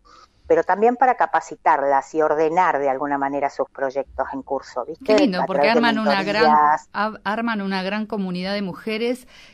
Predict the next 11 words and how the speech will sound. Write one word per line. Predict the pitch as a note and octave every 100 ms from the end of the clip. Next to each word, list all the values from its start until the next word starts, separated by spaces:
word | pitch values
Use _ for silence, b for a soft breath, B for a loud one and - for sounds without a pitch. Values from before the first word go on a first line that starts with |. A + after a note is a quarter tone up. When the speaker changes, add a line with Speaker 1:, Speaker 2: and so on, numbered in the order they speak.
| -
Speaker 2:
y | G3 F#3+
también, | F3+ F#3+ G#3 A#3 -
eh, | F3+ E3+ E3 -
Speaker 1:
Ay. |
Speaker 2:
están | D#3+ G#3 G#3
todas | G#3+ A3+ G3
muy | G3+ G#3+
apoyadas | G#3+ F3+ F3 - A3+ A#3+ -
por | F3+ E3+ E3
Violeta | E3+ F3 F#3+ F3+
Cosméticos. | F3 E3 G3+ G#3 A3+ G#3+ C#4